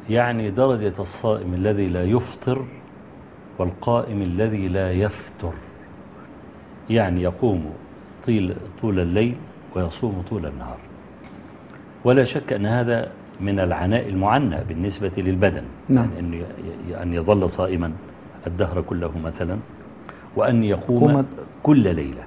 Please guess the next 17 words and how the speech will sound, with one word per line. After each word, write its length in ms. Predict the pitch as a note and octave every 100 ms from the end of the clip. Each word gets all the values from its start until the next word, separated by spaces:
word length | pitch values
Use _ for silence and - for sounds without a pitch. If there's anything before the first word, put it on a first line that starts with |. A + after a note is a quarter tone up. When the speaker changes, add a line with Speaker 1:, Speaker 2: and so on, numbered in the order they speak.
| -
Speaker 2:
نعم. 200 | B2+ G2+ - -
Speaker 1:
وده 240 | G2 G2+
رجل 220 | G2+ G2+
مطلع 640 | F#2+ F2+ F2 - G#2+ G2+ F2
بشغل 640 | F#2 A2 G2+ - F#2+ E2+ E2+
حياتي 540 | - E2 F2+ F2+ F#2
ودنيوي 580 | E2+ E2 D#2+ E2 F#2 F#2
إلى 300 | F2 - -
آخره. 260 | - C#2+ B1 - - - - - - - - - - - - - - - - - - - -
كيف 260 | E3 F#3+ D#3+
يمكن 440 | D3+ E3+ - C3
أن 120 | A2+
يبلغ 340 | A#2 C3 A2+ F#2+
المرء 540 | F#2 A#2 A#2 A2 A2 - - - - - - F2+
بحسن 460 | F2+ - D#3 - A#2+
الخلق 380 | F#2 B2 G2 - - - - - - - - - - - -
العاري 720 | F#2 F#2 F2 B2 C3 G#2+ D#2+